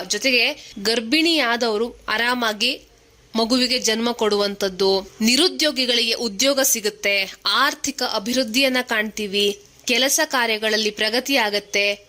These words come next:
ಮೇಲಧಿಕಾರಿಗಳ ಕಿರುಕುಳ ಇದ್ರೆ ಅದು ದೂರ ಆಗತ್ತೆ ಅಂತ ಹೇಳ್ತಾರೆ. ಇನ್ನು ಕೆಲವರು ಸರ್ಕಾರಿ ಕೆಲಸಕ್ಕೆ ಅಪ್ಲೈ ಮಾಡ್ಬೇಕು ಅಂತ ಅನ್ಕೊಂಡಿರ್ತಾರೆ, ಅವರಿಗೂ ಕೂಡ ಈ ಒಂದು ಸಂಕ್ರಾಂತಿ ಅನ್ನುವಂಥದ್ದು ತುಂಬಾ ಶುಭದಾಯಕವಾಗಿದೆ. ಕೆಲವೊಂದ್ ಕೆಲ್ಸಗಳು, ಸರ್ಕಾರಿ ಕೆಲ್ಸಗಳು ಆಗೋದೇ ಇಲ್ಲ, ಹಂಗಂಗೆ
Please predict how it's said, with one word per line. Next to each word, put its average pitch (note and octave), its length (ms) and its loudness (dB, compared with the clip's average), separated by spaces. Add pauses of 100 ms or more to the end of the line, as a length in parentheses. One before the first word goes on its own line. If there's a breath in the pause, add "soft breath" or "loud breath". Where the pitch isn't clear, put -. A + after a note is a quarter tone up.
(120)
ಮೇಲಧಿಕಾರಿಗಳ C4 1000 0
ಕಿರುಕುಳ A#3+ 420 -2
ಇದ್ರೆ A3 300 0
ಅದು G#3 200 -2
ದೂರ A#3+ 200 2
ಆಗತ್ತೆ G#3+ 540 0
ಅಂತ G3+ 240 -2
ಹೇಳ್ತಾರೆ. A#3+ 540 0 (560 loud breath)
ಇನ್ನು F4 220 2
ಕೆಲವರು D4+ 340 2
ಸರ್ಕಾರಿ C4 460 0
ಕೆಲಸಕ್ಕೆ B3 460 -2
ಅಪ್ಲೈ D4 460 0
ಮಾಡ್ಬೇಕು A3 540 0
ಅಂತ G#3+ 200 -4
ಅನ್ಕೊಂಡಿರ್ತಾರೆ, G#3 1120 0 (100)
ಅವರಿಗೂ C#4+ 420 4
ಕೂಡ C4 220 -2 (200)
ಈ C#4+ 160 4
ಒಂದು C4+ 440 0
ಸಂಕ್ರಾಂತಿ D4 680 0
ಅನ್ನುವಂಥದ್ದು A3+ 420 -4
ತುಂಬಾ A#3 280 0
ಶುಭದಾಯಕವಾಗಿದೆ. G#3 1120 0 (220)
ಕೆಲವೊಂದ್ D#4+ 360 2
ಕೆಲ್ಸಗಳು, C#4+ 480 2
ಸರ್ಕಾರಿ A#3 400 0
ಕೆಲ್ಸಗಳು B3 480 0
ಆಗೋದೇ A3 380 0
ಇಲ್ಲ, G#3+ 180 0
ಹಂಗಂಗೆ A3+ 760 -2